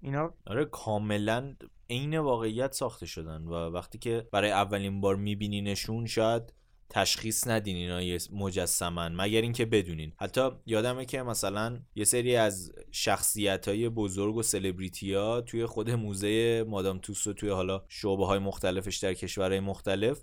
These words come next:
Speaker 2: به جای مجسمه‌های خودشون وای میستادن و مردم رو پرنک می‌کردن و اینا، و انقدر به واقعیت نزدیک اونا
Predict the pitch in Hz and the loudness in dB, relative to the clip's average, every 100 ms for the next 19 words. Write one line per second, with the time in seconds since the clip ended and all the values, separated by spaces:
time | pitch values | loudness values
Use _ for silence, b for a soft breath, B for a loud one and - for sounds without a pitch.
0 | - 107 107 107 110 127 123 113 101 110 | -10 2 4 6 4 2 2 2 2 2
1 | 101 98 110 131 135 127 127 131 123 120 | 0 0 2 2 0 0 -2 -4 0 0
2 | 117 123 - 120 117 113 104 101 98 95 | 2 -2 0 2 2 -2 0 2 4 4
3 | 90 80 92 90 87 95 101 - 98 98 | 2 -2 -2 -2 -2 -4 -4 -4 -2 -2
4 | - 98 101 95 95 95 92 85 85 90 | -6 -4 0 2 0 -2 -4 -4 -4 -4
5 | 95 110 - _ _ - 92 87 82 - | -4 -6 -10 _ _ -2 2 2 0 -8
6 | - - - 117 104 90 82 82 78 87 | -20 -20 -2 0 0 -2 0 -2 -2 -2
7 | 90 87 90 87 90 87 92 87 82 85 | 0 2 0 0 -2 -2 -2 -4 -4 -6
8 | 90 82 78 | -6 -6 -8